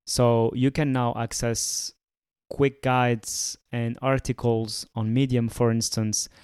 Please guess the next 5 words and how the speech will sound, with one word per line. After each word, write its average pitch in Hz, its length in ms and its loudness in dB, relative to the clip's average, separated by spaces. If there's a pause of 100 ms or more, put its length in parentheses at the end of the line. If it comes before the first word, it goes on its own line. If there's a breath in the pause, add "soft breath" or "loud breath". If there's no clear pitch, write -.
(160 soft breath)
some 117 260 0
quick - 340 -2
posts - 680 0 (160)
from 110 460 -4
experts 123 760 0